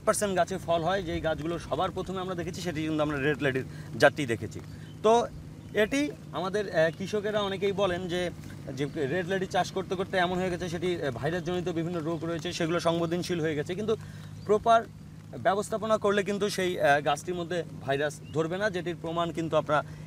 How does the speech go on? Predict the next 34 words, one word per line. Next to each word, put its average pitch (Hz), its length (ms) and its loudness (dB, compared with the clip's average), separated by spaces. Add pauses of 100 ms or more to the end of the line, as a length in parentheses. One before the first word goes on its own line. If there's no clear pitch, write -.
(100)
এখানেই 202 260 6
দেখতে 147 220 -2
পাচ্ছেন 110 300 -8
যে 120 100 -4
গৌরাঙ্গ 208 520 2 (340)
সেই 233 120 6
রকম 233 200 0
ব্যবস্থাপনা 220 460 2
করেছেন। 226 300 0
আহ, - 600 4
সেই 208 160 4
ব্যবস্থাপনার 202 600 4
কারণে 185 300 4
কিন্তু 180 280 -2
এ-, 160 320 0
এখানে 165 300 0
ভাইরাসজনিত 143 640 0 (320)
রোগগুলো 135 280 2
হয়নি। 127 260 2
তো 185 140 0
গৌরাঙ্গর 208 360 4
কাছে 220 180 2
আমি 220 100 -2
চলে 202 200 2
যাই 180 140 0
যে 180 140 -2
গৌরাঙ্গ, 196 540 0
যে 185 240 -2
এই 170 120 0
যে 185 120 0
রেড 165 240 0
লেডি 185 200 2
গাছটি 151 280 2
রয়েছে, 113 320 -2